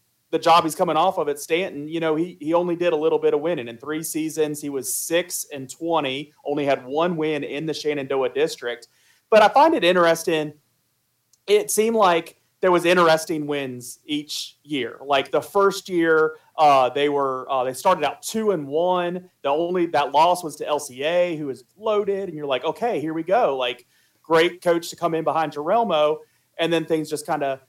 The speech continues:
came off the rails. One of those wins was that overtime win against T A. So, but, like, it, it, all the momentum just left after that overtime win. So then two thousand twenty, obviously everybody dealt with a lot in two thousand twenty. Well, here he comes in the opener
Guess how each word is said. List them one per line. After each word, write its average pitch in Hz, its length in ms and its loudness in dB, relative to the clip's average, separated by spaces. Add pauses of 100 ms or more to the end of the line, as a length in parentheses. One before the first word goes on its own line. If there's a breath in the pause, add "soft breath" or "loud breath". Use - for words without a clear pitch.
(180)
came 165 280 0
off 139 160 2
the 131 80 -10
rails. 127 260 -6
One 170 140 0
of 185 40 2
those 185 160 2
wins 180 240 -2
was 170 120 -6
that 156 160 -2
overtime 175 480 -2
win 120 140 -12
against 127 200 -16
T 156 140 -6
A. 160 180 0
So, 151 320 -4
but, 165 160 0
like, 170 260 2
it, 165 240 -2
it, 135 280 -12
all 180 160 4
the 190 80 2
momentum 170 420 2
just 127 160 -10
left 143 320 0
after 131 220 -12
that 127 100 -8
overtime 120 400 -10
win. 117 160 -20 (300)
So - 140 -12
then 160 180 2
two 190 100 0
thousand 185 320 2
twenty, 165 520 -2
obviously 143 440 -2
everybody 165 380 0
dealt 160 160 2
with 151 80 -2
a - 20 -6
lot 156 300 0 (720)
in 202 120 -2
two 196 140 -6
thousand 160 280 2
twenty. 147 380 -2 (260 soft breath)
Well, 139 100 2
here 175 220 4
he 208 140 0
comes 165 300 0
in 147 80 -4
the 131 160 0
opener 156 480 0